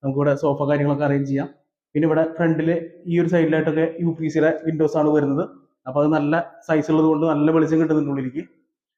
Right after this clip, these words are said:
പിന്നെ ഇവിടെ ഈ സ്റ്റെയറിന്റെ താഴെയായിട്ട് കബോർഡുകൾ കാര്യങ്ങൾ വരുന്നുണ്ട്.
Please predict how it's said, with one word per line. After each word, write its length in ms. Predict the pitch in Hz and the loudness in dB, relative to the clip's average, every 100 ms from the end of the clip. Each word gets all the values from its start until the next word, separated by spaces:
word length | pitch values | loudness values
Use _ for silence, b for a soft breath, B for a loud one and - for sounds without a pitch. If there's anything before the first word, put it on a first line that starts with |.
| _ _ _ - | _ _ _ -4
പിന്നെ 140 | 160 | 0
ഇവിടെ 300 | 170 175 190 170 | 2 2 0 -4
ഈ 40 | |
സ്റ്റെയറിന്റെ 380 | 170 180 170 165 | -2 0 2 2
താഴെയായിട്ട് 400 | 170 165 165 165 | 2 2 2 0
കബോർഡുകൾ 440 | 170 156 151 151 | 0 2 2 2
കാര്യങ്ങൾ 340 | 151 151 147 151 | 2 2 0 0
വരുന്നുണ്ട്. 340 | 147 143 139 | -2 -4 -8